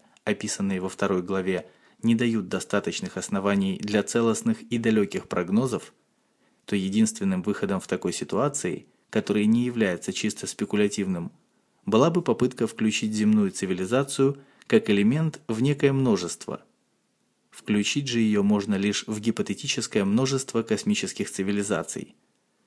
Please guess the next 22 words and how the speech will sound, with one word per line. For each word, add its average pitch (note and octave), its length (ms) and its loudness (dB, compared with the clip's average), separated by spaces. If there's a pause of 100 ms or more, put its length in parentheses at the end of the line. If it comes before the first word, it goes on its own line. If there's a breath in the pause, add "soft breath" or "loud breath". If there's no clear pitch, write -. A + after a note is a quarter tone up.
(320)
Это D#3+ 240 -2
даёт C3 320 0
нам A2+ 160 4
основание B2 640 0
представить B2+ 720 -2
в - 80 -10
третьей G#2 380 0
главе G#2+ 500 0 (380 loud breath)
опыт C#3+ 380 0
такой A#2 340 0
компаративистики. G2 1160 -2 (960)
Культивировать A2 640 2
сравнительную G#2 720 4
космическую F#2+ 640 -2
социологию, G2 800 0
которая G#2 360 0
позволила G#2 600 0
бы G2 120 -2
делать G#2+ 440 2
по-настоящему G2+ 760 -2
далёкие G2 440 0
прогнозы, F#2+ 640 -2